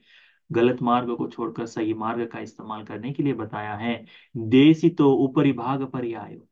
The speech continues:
मैंने तुम्हें ऊपर की ओर जाने वाला मार्ग जो है,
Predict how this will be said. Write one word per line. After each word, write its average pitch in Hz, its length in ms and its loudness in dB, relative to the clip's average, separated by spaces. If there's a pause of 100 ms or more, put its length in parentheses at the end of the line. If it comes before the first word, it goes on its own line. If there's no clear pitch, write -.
(440)
मैंने 151 440 4
तुम्हें 180 480 0
ऊपर 160 420 6
की 214 160 -8
ओर 185 160 6
जाने 123 300 -4
वाला 104 260 -10
मार्ग 101 260 -12
जो - 200 -16
है, - 260 -20